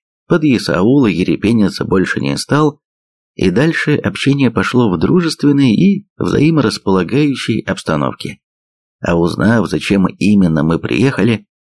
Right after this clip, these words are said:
чуть не разнес стол, за которым сидели, ударом кулака, сказав, что сам со своими пластунами хотел наведаться в гости, но получил от начальства категорический отлуп по всей форме.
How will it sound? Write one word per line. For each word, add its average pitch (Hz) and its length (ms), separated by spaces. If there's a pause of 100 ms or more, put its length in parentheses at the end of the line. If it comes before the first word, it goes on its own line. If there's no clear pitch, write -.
(200)
чуть 156 280
не 104 160
разнес 95 440
стол, 165 360 (160)
за 92 140
которым 113 360
сидели, 92 540 (220)
ударом 98 420
кулака, 98 560 (400)
сказав, 101 560
что 73 220
сам 107 300
со - 120
своими 101 340
пластунами 113 840 (480)
хотел 147 560
наведаться 120 580
в 82 140
гости, 117 360
но 147 200
получил 120 460
от 110 140
начальства 127 680 (480)
категорический 120 840
отлуп 101 680 (220)
по 92 120
всей 78 260
форме. - 460